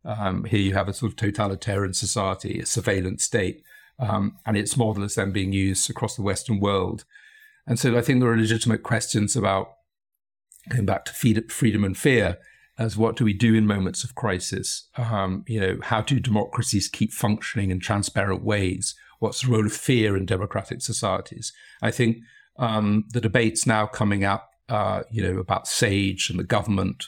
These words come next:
and, uh, all the issues of how fear was used.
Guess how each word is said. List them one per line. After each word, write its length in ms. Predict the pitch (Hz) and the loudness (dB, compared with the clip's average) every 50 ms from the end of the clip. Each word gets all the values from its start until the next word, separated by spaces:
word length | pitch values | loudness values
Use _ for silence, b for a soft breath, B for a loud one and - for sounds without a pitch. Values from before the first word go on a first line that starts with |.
| - _ | -12 _
and, 440 | - 104 92 95 95 95 92 - - - - _ - | -6 -2 -2 0 0 -2 -2 -6 -8 -10 -12 _ -12
uh, 240 | 104 101 92 95 95 - | -8 -6 -6 -6 -6 -4
all 240 | - - 120 107 101 | 0 0 2 2 2
the 160 | 101 104 104 | 2 2 2
issues 400 | - - - - 110 104 - - | 2 2 2 2 2 2 2 0
of 100 | - - | -4 -6
how 180 | - - 101 98 | -4 -2 -2 -2
fear 320 | - - - 113 104 98 | -2 -2 -2 0 0 0
was 200 | 95 92 90 - | 0 -2 -2 -2
used. 400 | 113 104 101 104 101 101 101 - | 0 2 2 2 2 0 -2 -4